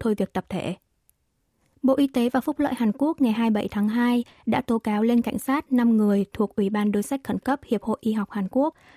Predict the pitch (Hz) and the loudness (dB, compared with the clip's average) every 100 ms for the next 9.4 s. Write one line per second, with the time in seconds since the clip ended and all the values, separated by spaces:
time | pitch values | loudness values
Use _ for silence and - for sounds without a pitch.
0 | - 233 226 233 240 262 - 240 247 254 | -4 -2 0 0 2 2 2 -2 0 0
1 | 208 - 208 - 196 220 277 _ - - | 0 0 -2 0 0 0 -4 _ -8 0
2 | 226 277 240 - 202 269 - 247 220 196 | 2 2 -2 -4 -4 -4 -2 -4 0 0
3 | 202 214 220 214 202 180 - - 208 208 | 2 0 0 -2 -4 -6 -6 -2 0 2
4 | 202 - _ _ _ _ - 277 269 240 | 0 -2 _ _ _ _ 0 2 4 4
5 | 226 214 214 226 247 240 233 247 214 - | 2 2 2 2 2 4 2 0 0 0
6 | 202 262 269 285 277 277 - 247 294 - | -2 -2 -4 -4 -6 -6 -4 -2 -2 -4
7 | - 208 202 - 226 - 226 254 262 262 | -4 -2 0 0 -4 -2 -2 -2 -4 -4
8 | - 240 247 - 208 214 240 196 208 208 | 0 0 0 -2 -2 0 0 -2 -2 -6
9 | - 202 - | -6 -6 -4